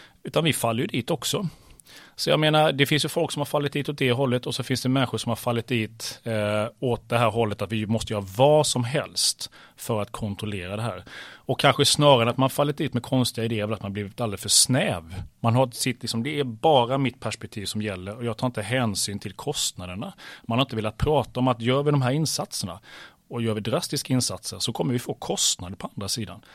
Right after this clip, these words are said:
långsiktigt. Så det har ju handlat, jag ska inte säga en strid, men lite debatten har ju handlat mycket om,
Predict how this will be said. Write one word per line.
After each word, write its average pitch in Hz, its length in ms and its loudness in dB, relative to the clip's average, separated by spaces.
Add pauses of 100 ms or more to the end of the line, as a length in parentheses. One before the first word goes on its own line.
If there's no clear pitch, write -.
(140)
långsiktigt. - 800 -2 (300)
Så 139 200 2
det 127 80 6
har 135 100 8
ju 135 80 8
handlat, 123 360 4
jag 117 100 0
ska - 80 -2
inte 120 120 -2
säga 165 180 2
en 110 80 4
strid, 123 580 0
men 127 100 6
lite 131 200 2
debatten 110 480 -2
har 113 60 4
ju 117 80 4
handlat 127 400 2
mycket 180 260 -2
om, 113 260 4